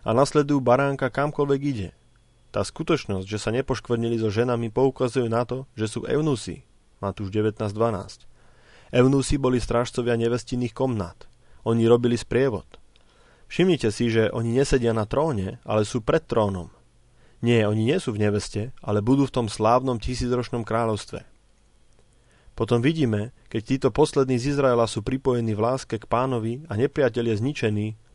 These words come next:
Boh pripraví svoju svätú horu, svoju novú záhradu Eden pre nevestu a jeho i jej sprievod na dobu tisíc rokov medových týždňov na zemi.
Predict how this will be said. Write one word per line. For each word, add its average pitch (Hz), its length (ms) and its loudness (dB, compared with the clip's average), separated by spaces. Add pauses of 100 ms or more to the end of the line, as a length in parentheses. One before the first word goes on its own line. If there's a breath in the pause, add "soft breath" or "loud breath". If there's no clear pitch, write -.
Boh 117 200 4
pripraví 135 480 0
svoju 127 320 0
svätú 127 400 -2
horu, 117 280 2 (280 soft breath)
svoju 123 280 4
novú 139 280 4
záhradu 123 520 2
Eden 123 320 0
pre 123 160 0
nevestu 117 520 -2 (280 soft breath)
a 117 80 0
jeho 135 400 6
i 123 160 4
jej 139 120 6
sprievod 143 600 2
na 117 160 4
dobu 135 240 0
tisíc 151 320 -2
rokov 135 320 2
medových 123 440 0
týždňov 117 360 -2
na 113 160 2
zemi. 101 320 -2